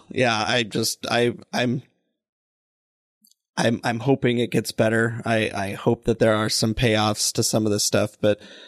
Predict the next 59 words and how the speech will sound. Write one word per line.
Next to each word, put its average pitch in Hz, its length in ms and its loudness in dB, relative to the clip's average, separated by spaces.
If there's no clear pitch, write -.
I 120 80 0
mean, 127 120 4
it 135 80 2
really 131 180 2
brings 113 280 0
up 104 100 -2
the 135 80 -2
question, 113 340 0
like, 110 140 0
how 123 160 2
long 110 400 0
should, 110 400 0
uh, 107 300 0
a 120 100 0
story 113 400 2
take 113 240 0
to 104 100 -4
tell? 104 580 0
And, 104 560 -4
uh, 95 140 0
this 127 300 0
one, 123 120 2
it's 113 200 0
almost 120 240 0
like 117 100 -2
they 117 80 0
decided 110 460 2
that 113 140 -4
we're 127 180 0
gonna 120 140 0
have 104 80 0
a 107 40 -6
ten, 120 360 -2
ten 139 220 2
issue 110 640 2
series, 110 800 0
and 123 280 -2
we 123 100 4
need 117 140 2
to - 40 -6
figure 110 280 0
out 104 140 0
how 117 120 0
to 104 80 -2
fill 107 240 -2
that 101 160 -4
up 101 220 -6
now. 101 200 -8
That's 110 200 -6
kind 123 180 -4
of 104 160 -10
how 110 260 -2
it's - 160 -4
felt, 104 380 -2
at 101 80 -4
least 104 320 -2
up - 160 -4
till 104 140 -4
now. 107 380 -6